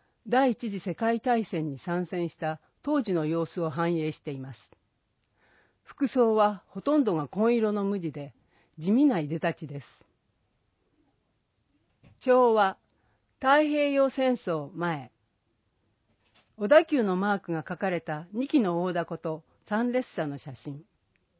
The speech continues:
昭和二年、小田急線開通を記念して掲揚した三間、五点四メートル四方と五間の大凧です。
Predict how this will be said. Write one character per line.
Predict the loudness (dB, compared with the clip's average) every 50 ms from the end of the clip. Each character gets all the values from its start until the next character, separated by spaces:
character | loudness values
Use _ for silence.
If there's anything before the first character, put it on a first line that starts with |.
| _ _ _ _ _ _ _ _ _
昭 | -6 -2 0 0 0 0
和 | 0 0 0
二 | 0 2 0 0
年、 | 0 -2 -2 -4 -6 -10 _ _ _ _ _ _ _ _ _ -4
小 | 0 2
田 | 4 4 2
急 | 0 -2 -2
線 | -2 0 -2 -2 -2 -2
開 | -2 -2 -2 -2
通 | -4 -6 -4 -2 0
を | 0 0
記 | -2 -4 -4
念 | -2 -2 -4 -4
し | -6
て | -6 -8 -6
掲 | -4 -2 -2 0 0
揚 | 0 -2 -4
し | -6 -8 _
た | -4 -4 -4 -6 -8 _ _ _ _
三 | -2 0 0 2 0 0
間、 | -2 -4 -6 -8 -12 -16 _ _ _ _ _ _ _ _ _ -4
五 | -2 0 0 0 0
点 | -2 -2 -2 -2 -2
四 | -2 -2 -2 -2 -2 -2
メ | -2 -2
ー | -2
ト | -2 -2
ル | -4 -4
四 | -6 -6 -6 -6
方 | -4 -4 -6 -6 -8 _ _
と | -6 -4 -4 -4 -6 -6
五 | -4 -4 -2
間 | 0 0 0 0 0
の | -2 -2 -4 -4
大 | -4
凧 | -4 -6 -8 -10 -12
で | -12 -14 -16
す。 | -18